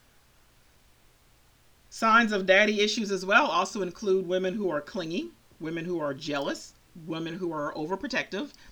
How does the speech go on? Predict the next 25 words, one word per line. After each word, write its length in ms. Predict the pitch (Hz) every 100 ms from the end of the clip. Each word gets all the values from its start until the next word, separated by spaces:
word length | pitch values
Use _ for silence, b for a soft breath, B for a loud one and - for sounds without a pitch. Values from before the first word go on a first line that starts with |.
| B -
and 260 | 170 185 185
or 160 | 190
needy. 440 | 196 254 285 123 123 - _ _ _ _ _ _ _ _ _ _ - _ -
This 240 | 156 185 -
ends 220 | 175 175
up 120 | 180
leading 400 | 160 170 175 185
to 180 | - 180
what 160 | 170
is 140 | 170 165
known 300 | 160 160 170
to 100 | 180
be 300 | 160 160 160 - - -
mania 680 | 185 233 269 220 135 123 123 -
love, 480 | 135 131 95 - - _ _ _ _ _ _ _ _
where 160 | 170
it's, 180 | 170 165
like, 180 | 170 -
obsessive, 580 | 139 - 214 214 220 202
possessive, 520 | 160 175 196 208 196
controlling, 540 | 175 151 214 196 190
the 100 | 175
whole 240 | 175 185 175
nine. 400 | 196 226 170 156
And 240 | 165 156